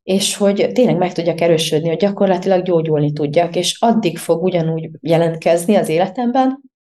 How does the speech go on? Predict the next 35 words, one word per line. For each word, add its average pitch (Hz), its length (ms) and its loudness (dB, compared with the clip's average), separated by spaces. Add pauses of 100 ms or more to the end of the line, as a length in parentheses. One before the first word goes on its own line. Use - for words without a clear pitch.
(320)
amíg 190 180 -2
ez 185 100 0
a 185 60 2
gyógyulási 151 600 0
folyamat 151 540 2
be 156 100 2
nem 143 200 0
fejeződik, 143 640 -2
amíg 170 160 0
nem 160 200 0
lesz 147 180 -2
teljes, 139 380 -2
amíg 170 180 0
meg 175 180 2
nem 165 160 -2
erősödöm 151 520 0
egy-, 147 200 -2
ebben 156 260 -2
annyira, 208 420 2 (440)
mint 185 180 -2
a 180 80 2
kisbaba 151 600 0
a 139 80 2
sok - 240 -6
visszaesős 160 720 0
guggolástól, 170 920 0 (440)
amikor 170 380 -2
aztán 151 340 0
egyszer 151 300 2
csak 147 200 -4
azt - 180 -4
mondja, 131 180 0
hogy - 80 -16
csá, - 480 -2
mentem, 202 480 0